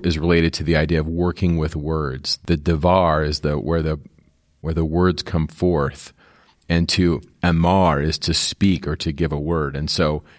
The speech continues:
I think, I like that. I think that's really kinda cool. It's tied to the Holy of Holies, and it's tied to the records. It could also be Am Aron,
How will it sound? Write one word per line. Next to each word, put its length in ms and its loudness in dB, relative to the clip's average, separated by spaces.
I 120 -2
think, 180 -2
I 60 4
like 260 2
that. 300 -2
I 80 -2
think 160 2
that's 200 0
really 240 -2
kinda 280 -2
cool. 260 0
It's 160 -6
tied 320 -2
to 80 0
the 120 0
Holy 200 2
of 120 -2
Holies, 360 2
and 80 -2
it's 160 -6
tied 320 -2
to 80 -2
the 100 0
records. 400 -2
It 120 -2
could 140 0
also 400 2
be 260 2
Am 420 2
Aron, 580 0